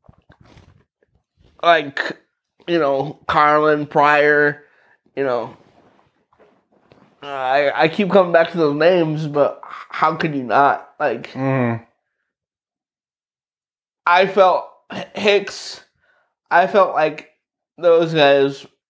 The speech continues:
Speaker 1: were trying to not only change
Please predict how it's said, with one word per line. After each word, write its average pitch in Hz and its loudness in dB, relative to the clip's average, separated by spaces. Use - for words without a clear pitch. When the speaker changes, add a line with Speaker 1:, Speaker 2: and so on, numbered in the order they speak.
Speaker 1:
were 160 -6
trying 165 0
to 185 -6
not 160 2
only 175 2
change 180 2